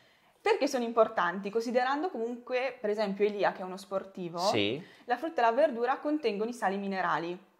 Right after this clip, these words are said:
Speaker 1: che sono
Speaker 2: Ok.
Speaker 1: molto importanti. Consideriamo che noi quando sudiamo, il s-, sudore contiene sali minerali, quindi
Speaker 2: Ok.
Speaker 1: noi li perdiamo.
Speaker 2: Ok.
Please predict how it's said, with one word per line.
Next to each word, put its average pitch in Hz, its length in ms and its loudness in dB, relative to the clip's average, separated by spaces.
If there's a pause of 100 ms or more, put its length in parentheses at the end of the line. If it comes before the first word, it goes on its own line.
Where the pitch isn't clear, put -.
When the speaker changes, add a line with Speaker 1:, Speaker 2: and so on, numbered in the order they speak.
(220)
Speaker 1:
che 262 100 -2
sono 226 200 2
Speaker 2:
Ok. 196 180 6
Speaker 1:
molto - 260 0
importanti. 185 800 -8
Consideriamo 269 640 -4
che 254 140 -8
noi 214 160 -4
quando 240 260 -6
sudiamo, 175 760 -6 (840)
il 220 240 4
s-, 220 140 -6
sudore 220 540 4
contiene 226 360 -2
sali 185 240 -4
minerali, 180 600 -8 (280)
quindi 277 220 2
Speaker 2:
Ok. 247 60 2
Speaker 1:
noi 226 120 4
li 233 80 -4
perdiamo. 185 800 -2 (220)
Speaker 2:
Ok. 117 680 -10